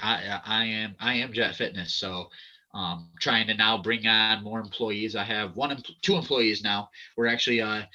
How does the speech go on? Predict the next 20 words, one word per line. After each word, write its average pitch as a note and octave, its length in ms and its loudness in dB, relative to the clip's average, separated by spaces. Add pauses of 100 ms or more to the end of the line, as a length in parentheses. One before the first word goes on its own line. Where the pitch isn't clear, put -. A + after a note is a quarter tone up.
(200)
starting B2+ 340 2
up, A#2+ 180 -2
uh, A2 140 0
here A#2+ 220 0
in G2+ 100 -6
March. A#2 400 -2
We're G#2+ 60 -8
starting, A2+ 520 -2
bringing B2 220 -2
back A2 240 2
yoga A#2+ 260 2
classes B2 540 0
and A#2+ 140 -4
then A#2+ 100 0
also B2+ 300 0
bringing G#2 360 -4
boxing A2+ 320 -2
classes, F#2+ 400 -6
which - 160 -10
I'm F#2+ 140 -4